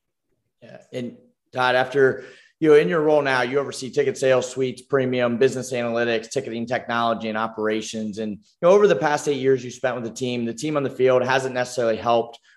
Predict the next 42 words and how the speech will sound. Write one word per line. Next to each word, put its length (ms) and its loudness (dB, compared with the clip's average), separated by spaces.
you 100 2
know, 180 0
with 260 0
wins 260 2
and 120 -2
losses. 720 -2
And, 240 -8
but 180 0
you, 300 -4
you 160 -10
certainly 480 -4
have 160 -4
been 120 0
a 60 -2
part 240 -2
of 100 -2
a 60 -4
team 360 -8
that 100 -4
have 140 -12
produced 320 -6
consistent 500 -10
numbers. 480 -2
And 160 -8
so, 400 2
you 80 4
know, 80 6
the 80 2
Lions 380 2
even 180 -4
were 120 2
a 60 2
league 300 -2
leading 300 -4
year 160 0
over 100 -4
year 180 0
growth 400 -2
several 280 -4
seasons 420 -8
ago. 260 -2
So 320 -6